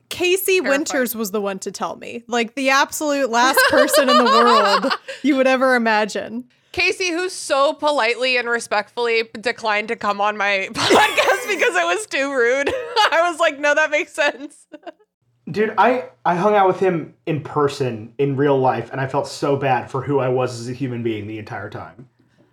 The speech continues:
Speaker 2: I have those friends, too, where it's like, "Oh, I'm ruining you every time I speak."
Speaker 3: Right, like, he should
Speaker 2: <laughs>
Speaker 3: never listen to me talk about anything. I can't not swear for eight seconds.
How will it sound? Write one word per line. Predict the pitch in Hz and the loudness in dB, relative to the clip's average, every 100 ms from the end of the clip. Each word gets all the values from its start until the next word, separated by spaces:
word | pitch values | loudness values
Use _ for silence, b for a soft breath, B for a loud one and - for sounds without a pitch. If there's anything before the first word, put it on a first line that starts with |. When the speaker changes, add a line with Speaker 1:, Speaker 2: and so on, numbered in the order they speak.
| _ | _
Speaker 2:
I | 220 | -4
have | 233 | -2
those | 320 392 | -4 -2
friends, | 370 302 - | -2 -2 -2
too, | 196 190 | -2 0
where | 190 | -2
it's | 196 | -2
like, | 202 180 | -6 -4
"Oh, | 240 233 | 0 2
I'm | 269 220 | 2 0
ruining | 190 185 175 175 | 0 0 -2 -4
you | 175 170 | -2 -2
every | 175 196 | -2 -6
time | 180 170 165 | -6 -8 -6
I | |
speak." | 165 - 208 | -8 -8 -2
Speaker 3:
Right, | 240 208 - 359 359 | 2 4 6 4 4
like, | 349 330 | 4 4
he | 311 | 4
should | 320 | 4
Speaker 2:
<laughs> | |
Speaker 3:
never | 208 180 170 | 4 4 4
listen | 170 160 | 4 2
to | |
me | 147 | 0
talk | 139 135 | 2 0
about | 127 113 | 0 -2
anything. | 117 113 | -6 -8
I | - 170 | -4 -2
can't | - 233 151 | 0 0 2
not | 147 139 139 | 2 0 0
swear | 139 139 147 | 0 2 2
for | - - | -2 0
eight | 135 131 | -2 -2
seconds. | - 131 139 135 151 - - | -2 -2 -2 -4 -6 -10 -16